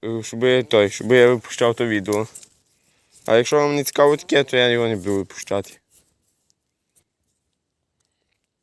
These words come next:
Я ось пройшов, знайшов трішки синяків і ось такого білого.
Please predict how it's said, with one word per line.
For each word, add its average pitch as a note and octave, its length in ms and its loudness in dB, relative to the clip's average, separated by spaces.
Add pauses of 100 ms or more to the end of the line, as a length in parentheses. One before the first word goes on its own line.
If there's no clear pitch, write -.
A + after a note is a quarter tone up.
(1400)
Я C#3+ 300 2
ось E3 280 -2
пройшов, C#3 680 0
знайшов D#3 480 -4 (1900)
трішки D3+ 520 -2
синяків C#3+ 720 2 (120)
і - 100 -4
ось D3+ 220 4
такого D3+ 380 4
білого. B2 640 0